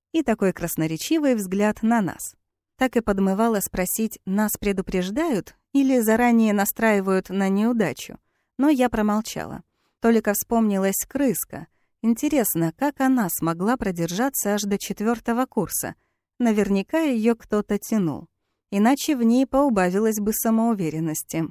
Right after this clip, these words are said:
"Тут-то, я смотрю, ваша крыска аж до четвёртого курса дошла с минимальным даром", — не сдержала шпильки сестра, словно прочитав мои мысли.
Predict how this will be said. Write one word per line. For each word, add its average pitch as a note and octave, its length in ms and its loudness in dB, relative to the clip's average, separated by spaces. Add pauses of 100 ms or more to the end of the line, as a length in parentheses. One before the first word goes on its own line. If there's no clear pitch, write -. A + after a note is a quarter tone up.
(380)
"Тут-то, E4 280 -2
я B3+ 200 4
смотрю, B3 460 2
ваша A3 340 4
крыска D4 440 0
аж G3 80 2
до G3 140 -2
четвёртого A#3+ 600 0
курса E3+ 380 -2
дошла F3 360 0
с - 80 -6
минимальным A3+ 720 4
даром", — C#3+ 400 -2 (300)
не F3+ 160 -2
сдержала F3 520 0
шпильки F#3+ 440 -4
сестра, A3+ 440 -4
словно G#3 420 -4
прочитав F#3+ 540 -6
мои A3 260 0
мысли. D3+ 460 -2